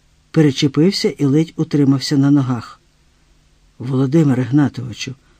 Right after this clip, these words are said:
заспокойтеся, сядьте. У ногах правди нема», — Рома ввічливо. Сердюк упав на шкіряний диван,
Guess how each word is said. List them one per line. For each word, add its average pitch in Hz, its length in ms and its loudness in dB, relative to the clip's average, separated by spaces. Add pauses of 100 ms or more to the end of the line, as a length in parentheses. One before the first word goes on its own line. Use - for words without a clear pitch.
(200)
заспокойтеся, 214 1000 -2 (260)
сядьте. 135 840 -4 (520)
У 156 120 6
ногах 156 500 2
правди 143 640 -2 (120)
нема», — 139 600 2 (440)
Рома 156 320 2
ввічливо. 123 560 -4 (1120)
Сердюк 143 680 -2
упав 147 400 -4 (480)
на 139 140 2
шкіряний 147 680 2
диван, 127 640 -2